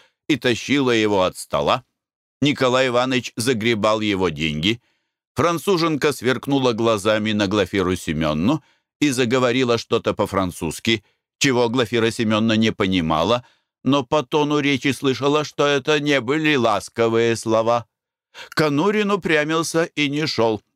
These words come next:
«Должен же я хоть за коньяк прислуживающему заплатить», — говорил он. «Заплачу». «Не беспокойся», — сказал Николай Иванович.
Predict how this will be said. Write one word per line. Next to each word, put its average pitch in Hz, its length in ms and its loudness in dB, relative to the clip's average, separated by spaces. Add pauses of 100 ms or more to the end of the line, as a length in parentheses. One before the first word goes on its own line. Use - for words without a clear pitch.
(180)
«Должен 226 720 0
же 214 160 0
я 196 260 0
хоть 165 220 -4
за 160 180 -2
коньяк 202 600 -2
прислуживающему 160 1400 0
заплатить», — 147 960 0 (280)
говорил 117 460 0
он. 85 220 -2 (1200)
«Заплачу». 98 1300 0 (1000)
«Не 143 160 0
беспокойся», — 131 1120 0 (320)
сказал 127 380 0
Николай 117 440 0
Иванович. 80 440 -2